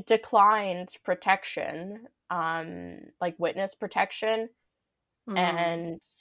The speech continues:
Speaker 1: he was actually later found shot dead in his car. Um, it had happened in broad daylight in front of shoppers in,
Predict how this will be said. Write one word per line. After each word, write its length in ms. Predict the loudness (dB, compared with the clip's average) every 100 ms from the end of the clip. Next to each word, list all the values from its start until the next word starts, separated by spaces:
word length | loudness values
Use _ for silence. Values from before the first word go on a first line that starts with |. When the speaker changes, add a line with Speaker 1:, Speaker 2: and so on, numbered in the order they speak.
| -20
Speaker 1:
he 200 | -10 -2
was 160 | 2 6
actually 440 | 6 6 0 0 2
later 320 | 0 0 0
found 340 | 2 0 0
shot 480 | 0 8 8 8 -2
dead 460 | 4 4 4 -2 -4 -6
in 160 | -6
his 260 | -2 -2 -2
car. 640 | 2 4 6 4 2 -2 _ _ _ _ _ _ 2
Um, 720 | 4 6 4 0 -10 -10 -14 _ _ -2
it 100 | 2
had 120 | 4
happened 320 | 8 6 6 -4
in 140 | -6
broad 420 | 0 6 8 6
daylight 680 | 4 2 4 4 2 0 -8 -6
in 160 | -6
front 320 | 0 0 0 -6
of 120 | -6
shoppers 920 | 4 6 6 4 0 0 -2 -6 -16 _ -6
in, 640 | -2 -2 -4 -6 -8 -10